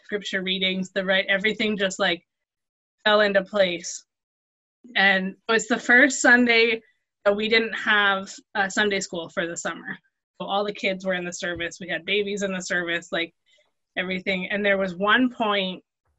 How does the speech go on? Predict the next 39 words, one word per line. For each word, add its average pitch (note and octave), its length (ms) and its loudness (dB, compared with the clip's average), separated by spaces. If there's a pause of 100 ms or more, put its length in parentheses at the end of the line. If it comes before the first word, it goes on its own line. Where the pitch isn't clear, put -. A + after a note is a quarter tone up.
(600)
where F#3+ 460 2 (420)
every A3 160 2
time B3+ 140 6
I G#3+ 60 6
practiced G3+ 600 2
my A3+ 100 2
sermon, A#3 460 0
I F3+ 80 -2
cried F3+ 540 -2
at F#3+ 140 -4
this - 180 -10
one E3 200 -8
point. F3+ 320 -10 (1200)
And G#3+ 100 0
I G3+ 60 4
was G3+ 80 0
like, G#3+ 140 -4 (140)
"I'll D#4 140 -6
be C#4 120 6
fine G3 340 2
when F#3 100 -2
I F3 80 -2
actually E3+ 360 -4
preach E3+ 280 -4
it." D#3+ 220 -6
And B3 160 4
then - 120 6 (360)
<laughs> - 340 -10
I, G#3 520 4
I A#3 140 4
cried G3+ 380 4
when G3 180 4
I, F#3 300 4 (260)
when F#3 220 2
I E3+ 120 2
preached G3+ 420 -2
it B3+ 140 4
as G3 180 2
well, F#3+ 340 0